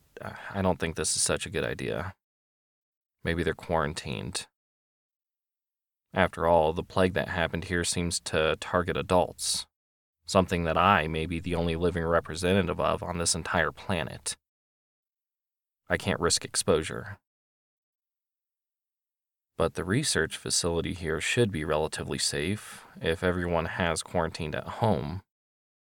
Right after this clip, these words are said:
It may have been years since anyone was there. Plus, that's where the colony's A I should be housed.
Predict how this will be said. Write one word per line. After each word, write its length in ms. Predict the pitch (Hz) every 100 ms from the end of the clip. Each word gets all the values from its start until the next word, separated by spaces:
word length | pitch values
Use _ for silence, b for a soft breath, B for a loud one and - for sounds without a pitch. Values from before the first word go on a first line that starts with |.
| _ _ _ _ _ _ _
It 60 | -
may 180 | 90
have 140 | 90 90
been 180 | 90 80
years 280 | 87 87
since 240 | - 78 78
anyone 320 | 87 90 85
was 140 | 80
there. 480 | 98 104 64 80 98 - _ _ _ _ _ _ _ _ _ _ _ _ _ _ _ _ _ _ _ _
Plus, 320 | 98 92 90
that's 420 | - 90 92 - -
where 200 | 95 90
the 140 | 85
colony's 600 | - 104 95 87 85 85
A 160 | 90 87
I 200 | 104 104
should 200 | - -
be 120 | 82
housed. 600 | 90 55 - - -